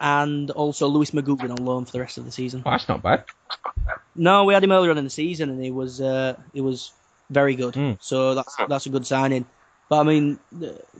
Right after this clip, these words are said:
Speaker 1: do you, do you know about the takeover at Sheffield Wednesday? I don't want to bore you with Championship talk.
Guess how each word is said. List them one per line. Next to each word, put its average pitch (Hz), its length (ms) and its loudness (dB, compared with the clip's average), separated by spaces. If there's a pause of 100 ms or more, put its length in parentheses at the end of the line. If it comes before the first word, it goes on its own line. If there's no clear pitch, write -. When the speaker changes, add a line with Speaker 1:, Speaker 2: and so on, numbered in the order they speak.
(160)
Speaker 1:
do 165 120 6
you, 175 80 8
do 165 160 -2
you 190 80 8
know 196 100 6
about 131 180 2
the 120 60 -16
takeover 120 420 -10
at 110 100 -16
Sheffield 120 240 -12
Wednesday? 120 180 -10
I 127 40 -4
don't 139 100 -2
want 120 100 -10
to 120 60 -14
bore 127 260 0
you 127 80 -2
with 120 180 -8
Championship 120 580 -4 (180)
talk. 117 280 -6